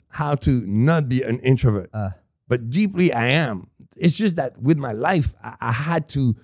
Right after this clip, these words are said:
Speaker 1: I had to challenge myself and, and, and stop being like this.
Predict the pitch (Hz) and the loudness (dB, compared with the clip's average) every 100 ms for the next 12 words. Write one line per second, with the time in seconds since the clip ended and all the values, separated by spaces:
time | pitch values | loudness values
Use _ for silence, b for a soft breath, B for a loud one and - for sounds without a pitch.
0 | b b b b - 135 160 - 156 131 | b b b b -6 -2 -2 -2 0 0
1 | 113 - _ - 196 202 156 120 117 107 | 0 -4 _ -8 -4 0 0 0 -2 -6
2 | - 107 104 - 110 104 - 117 113 104 | -6 -8 -10 -12 -8 -8 -8 -6 -6 -8
3 | - 110 107 101 95 - _ - - - | -10 -8 -4 -4 -6 -10 _ -14 -10 -8
4 | 107 110 185 175 107 95 107 170 - | -4 -2 0 -2 -4 -8 -4 -6 -6